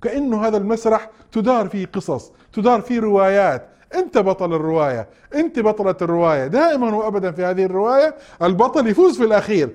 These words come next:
حيتعب شوية، يتبهدل شوية، يتكركب معاه بعض المواضيع، لكن في النهاية بإذن الله سبحانه وتعالى له الفوز المؤكد. إخوتي، أحبابي،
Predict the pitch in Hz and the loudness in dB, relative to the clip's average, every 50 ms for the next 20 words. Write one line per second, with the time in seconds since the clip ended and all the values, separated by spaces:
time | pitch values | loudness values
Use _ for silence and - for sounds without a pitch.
0 | - _ - - 190 262 349 - 294 214 202 185 - - 190 180 165 147 123 104 | -12 _ -4 0 2 4 4 4 4 0 0 0 2 2 2 2 2 2 -2 -4
1 | 92 - - _ _ _ _ - 170 - - 175 254 247 240 190 180 165 - - | -6 -10 -20 _ _ _ _ -12 -12 -8 -2 0 0 0 2 0 -2 -2 -2 -2
2 | 170 170 165 156 139 123 110 101 - - _ _ _ - 196 190 - _ - - | -2 0 0 0 0 -2 -4 -8 -10 -20 _ _ _ -10 -10 -10 -10 _ -4 0
3 | 330 330 294 - - 339 185 175 175 190 165 190 220 202 180 165 196 175 180 180 | 0 0 0 2 0 0 0 2 0 0 2 2 2 0 2 0 0 0 0 -2
4 | 170 170 170 170 165 165 160 156 185 185 160 135 110 - _ _ - - 190 202 | -4 -4 -2 -2 -2 -2 -2 0 0 0 -2 -2 -6 -10 _ _ -8 -4 -4 -4
5 | 185 208 190 151 190 185 185 190 170 202 220 214 208 214 233 233 - - _ _ | -2 -4 -6 -4 -4 -4 -4 -4 -4 -4 -4 -2 -2 -2 -2 -4 -8 -20 _ _
6 | - 220 247 269 269 262 254 220 202 190 185 190 196 185 175 - 170 143 - 180 | -12 -4 0 0 0 0 -2 -4 -2 -2 -2 0 -2 -2 -2 -6 -10 -8 -6 -6
7 | 180 175 170 165 165 165 175 151 170 170 156 143 131 - - - - - 185 220 | -4 -4 -2 -4 -2 -2 -2 0 0 0 0 0 -4 -6 -8 -20 -14 -4 0 0
8 | 214 220 202 185 160 - 190 180 165 147 151 143 135 147 147 147 147 - - - | 0 2 0 -2 -2 -2 -2 -4 -2 -2 -4 -4 -4 -4 -6 -8 -8 -10 -10 -10
9 | 120 104 - _ _ _ _ _ _ _ - 185 - - 185 180 165 170 165 143 | -10 -10 -10 _ _ _ _ _ _ _ -10 -10 -8 -4 -4 -4 -4 -4 -6 -10
10 | 123 - - _ _ _ - 135 - - 165 190 190 196 190 185 160 151 139 127 | -10 -10 -14 _ _ _ -18 -16 -12 -6 -2 0 0 2 0 0 -2 -2 -6 -6
11 | 107 | -8